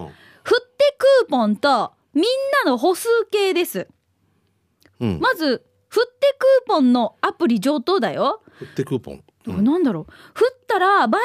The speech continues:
Speaker 1: ブでお知らせしてくれて、近くのお店ピックアップして、居酒屋の他にパン屋とかカフェとか検索してくれるし、現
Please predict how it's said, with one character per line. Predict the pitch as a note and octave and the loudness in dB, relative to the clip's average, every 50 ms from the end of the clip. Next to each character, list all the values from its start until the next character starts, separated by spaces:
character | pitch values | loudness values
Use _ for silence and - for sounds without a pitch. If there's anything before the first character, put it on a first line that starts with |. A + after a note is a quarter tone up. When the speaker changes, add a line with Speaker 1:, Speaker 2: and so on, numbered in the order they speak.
| C5 A#4 | 0 0
Speaker 1:
ブ | F#4+ F#4 | 0 0
で | A#3+ B3+ A3 G3+ - - | 0 0 0 -2 -4 -4
お | - B3 | -6 -4
知 | - D#4+ | -2 -2
ら | D#4 D4 | -2 -2
せ | - C#4+ C4 | -2 -4 -6
し | - | -4
て | - C4+ | -4 -4
く | - B3 | -4 -2
れ | G#3+ G3+ | -2 -2
て、 | - - C#4 C#4 | -2 -2 -2 -2
近 | C#4 - - B4 A#4+ | -2 -4 -4 -4 -4
く | A#4+ F#4 | 0 2
の | C#4 A#3+ - | 0 2 2
お | B3+ D4 | 2 2
店 | C#4+ C#4+ E4 E4 | 2 2 0 0
ピ | - G4 | 0 0
ッ | G#4 - | -2 0
ク | - A4 | 0 -2
ア | G4 | -2
ッ | F#4+ | -2
プ | - - G4 | -2 -2 -4
し | - - | -4 -4
て、 | - - A3 F#3+ E3 - - | -4 -2 -2 -2 -4 -4 -4
居 | C#4+ D4 | -4 -2
酒 | A4 G#4+ - G#4 | -2 -2 -2 0
屋 | G4+ F#4+ | 0 0
の | F#4+ F#4 | 0 -2
他 | E4+ F4 - D4 | -4 -4 -2 0
に | B3+ A#3+ A#3 | 0 0 2
パ | - F4+ F#4+ | 0 0 0
ン | F#4+ E4 | 0 0
屋 | C#4+ A#3+ | 0 -2
と | - F#3 | -2 -6
か | - G3 | -6 -4
カ | - D#4+ | -2 -2
フ | E4 D#4+ | -2 -2
ェ | C4 | -4
と | - - | -4 -4
か | - D3+ D3+ - - - - - - - | -6 -6 -6 -6 -10 -18 -20 -20 -10 -2
検 | - G4+ G4+ F4+ | -2 0 0 0
索 | F#4 F4+ - F4+ | -2 -4 -4 -4
し | - | -4
て | - D#4 | -4 -4
く | - D4 | -4 -2
れ | A#3+ A3 | -4 -2
る | F#3+ F3+ | -4 -4
し、 | - - - C#4+ C4 G3 | -6 -4 -4 -2 -2 -2
現 | - | -4